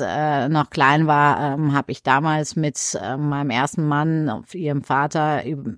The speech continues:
überm Restaurant gewohnt. Äh, wir hatten Kindermädchen, wir hatten ein Babyfon.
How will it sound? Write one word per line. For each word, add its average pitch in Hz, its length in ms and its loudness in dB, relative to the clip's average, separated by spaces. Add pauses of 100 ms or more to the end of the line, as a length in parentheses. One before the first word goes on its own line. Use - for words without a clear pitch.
überm 190 400 6
Restaurant 156 640 4
gewohnt. 175 720 4
Äh, 107 240 -2
wir 151 120 0
hatten 147 200 0
Kindermädchen, 175 840 0
wir 143 100 2
hatten 135 180 -2
ein 147 100 -2
Babyfon. 160 720 0